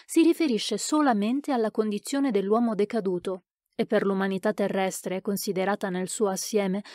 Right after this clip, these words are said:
accade lo stesso per la localizzazione del centro spirituale supremo nel mondo sotterraneo.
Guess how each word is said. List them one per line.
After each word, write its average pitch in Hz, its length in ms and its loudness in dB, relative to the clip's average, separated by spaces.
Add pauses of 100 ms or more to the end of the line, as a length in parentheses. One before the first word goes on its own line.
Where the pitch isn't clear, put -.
(160)
accade 277 360 2
lo 208 120 2
stesso 214 500 0
per 247 180 -2
la 233 120 4
localizzazione 247 880 0
del 190 160 0
centro 226 340 -4
spirituale 208 640 -2
supremo 196 540 -4
nel 262 180 0
mondo 196 280 -2
sotterraneo. 202 880 -4